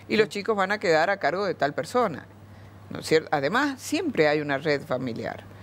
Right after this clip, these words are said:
Siempre debemos contar con esta red familiar. También hay abuelos, también hay tíos, también.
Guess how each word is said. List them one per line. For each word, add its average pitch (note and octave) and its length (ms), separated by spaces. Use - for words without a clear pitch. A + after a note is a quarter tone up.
Siempre D4+ 320
debemos G3 420
contar D#3+ 500
con D3 140
esta C#3 220
red C3 180
familiar. B2+ 520
También D3+ 280
hay C#3+ 140
abuelos, F#3+ 420
también C#3 280
hay B2+ 100
tíos, G3+ 420
también. C#3 300